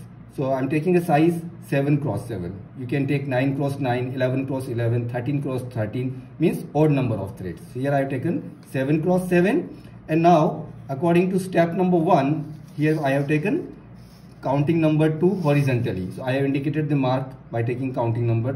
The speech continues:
two, starting with one, one and two, one and two, one and two, one and two, one and two, one and two, I have indicated thirteen base marks. So after indicating the thirteen base marks,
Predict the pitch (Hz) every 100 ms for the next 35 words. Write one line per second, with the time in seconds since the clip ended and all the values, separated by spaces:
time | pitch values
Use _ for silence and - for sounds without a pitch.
0 | - 120 90 - - - - 120 117 139
1 | 135 123 143 - - - - - 127 131
2 | 135 123 156 175 - 120 120 131 127 147
3 | 170 - 127 123 127 131 147 170 156 127
4 | 123 123 127 143 156 - 120 117 120 143
5 | 139 135 117 113 113 117 117 117 113 113
6 | 117 127 170 - - - - 123 139 127
7 | 110 98 - - - - - - - 160
8 | 151 151 135 156 202 190 190 202 208 196
9 | 180 156 202 214 165 165 170 151 214